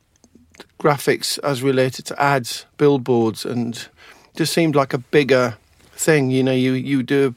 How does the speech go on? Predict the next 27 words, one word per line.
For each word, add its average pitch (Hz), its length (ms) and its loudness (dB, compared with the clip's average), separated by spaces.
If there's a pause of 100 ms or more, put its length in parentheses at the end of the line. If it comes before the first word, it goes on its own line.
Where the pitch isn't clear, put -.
(640)
a 139 40 -20
piece 147 240 -4
of 123 80 -6
graphics 135 600 -2
and 127 260 -4
it 139 160 -6
would 131 140 -6
be 127 160 -4
a 123 80 -6
small 127 360 0
brochure 120 800 2
or 117 340 0
something, 120 480 -4
but 123 160 -4
if 143 160 -8
you, 147 120 -4 (100)
if 151 160 -12
you 123 220 -6 (460)
were 143 80 0
involved 135 360 0
in 131 80 0
advertising, 135 760 -2
you, 131 200 -2
you 123 200 -12
could 127 180 -10
see 147 260 -2
it, 123 200 0